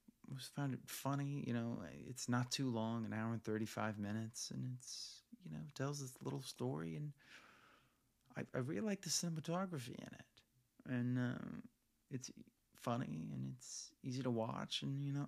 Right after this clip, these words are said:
I thought Shannon Elizabeth and Tom and Jerry O'Connell had really good chemistry. Horatio Sanz is funny in it. Jamie Presley is, uh, cool as the,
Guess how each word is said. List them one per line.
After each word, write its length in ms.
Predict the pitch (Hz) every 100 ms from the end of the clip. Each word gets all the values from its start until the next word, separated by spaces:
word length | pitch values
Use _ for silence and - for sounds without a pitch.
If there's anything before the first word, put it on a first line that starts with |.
| -
I 80 |
thought 360 | 123 - 127 -
Shannon 360 | - 135 131 123
Elizabeth 520 | 120 120 - 120 -
and 220 | - 113
Tom 320 | 127 120 120
and 180 | 123 117
Jerry 220 | 123 123
O'Connell 320 | 117 - 123
had 220 | 123 123 113
really 180 | 123
good 240 | 120 123 -
chemistry. 600 | 120 123 120 - - 143 - - - - - - - -
Horatio 320 | 120 117 127
Sanz 520 | 117 113 110 113 120
is 120 | 113 -
funny 380 | - 110 110
in 240 | 110 110 117
it. 60 | - - - - - _
Jamie 320 | - 110 110 107
Presley 500 | - 110 110 - 110
is, 400 | 113 101 - -
uh, 240 | 107 107 -
cool 340 | - 113 107
as 260 | 104 92 -
the, 100 | -